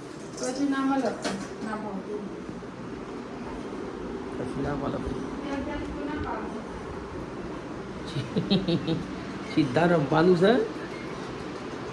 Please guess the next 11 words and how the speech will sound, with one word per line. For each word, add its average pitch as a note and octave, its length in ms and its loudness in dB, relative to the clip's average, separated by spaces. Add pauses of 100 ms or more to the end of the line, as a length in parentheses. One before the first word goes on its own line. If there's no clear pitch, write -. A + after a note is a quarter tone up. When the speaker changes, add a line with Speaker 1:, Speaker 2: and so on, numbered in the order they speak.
(180)
Speaker 2:
સાપ D#3 260 6 (100)
તોડી D3+ 180 12
નાખી D3 320 8
જો. D#3 120 12 (680)
કૂતરાની F3+ 480 8
બોડી D#3+ 320 12
કાઢી D#3 260 6
લીધી D#3 220 10
સબકી E3+ 420 4 (440)
સીધા D#3 400 6
એ. E3 100 10